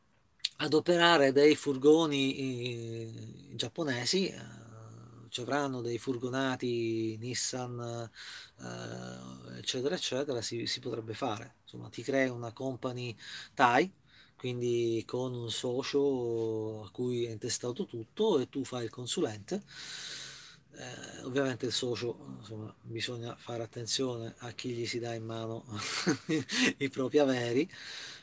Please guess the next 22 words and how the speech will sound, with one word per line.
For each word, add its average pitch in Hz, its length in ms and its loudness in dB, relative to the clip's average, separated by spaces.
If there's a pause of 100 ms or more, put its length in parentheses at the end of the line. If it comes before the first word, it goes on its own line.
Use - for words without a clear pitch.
(160)
eh, 123 360 -8
e 117 80 -8
quindi 113 1200 -6 (200)
comunque 120 400 2
affidarsi 123 520 0
sempre 117 460 0
a 107 300 -4
professionisti, 117 720 -2
a 113 40 -6
notai 117 720 0
e 113 120 -8
avvocati, 107 760 -6
insomma, 113 400 -12 (320)
di 120 160 -12
un 110 80 -10
certo 117 280 -8
spessore, 110 600 -2
non, 107 540 -12 (540)
insomma, 107 340 -16
fare 117 240 -8
sempre 110 260 -6
attenzione. 113 480 -10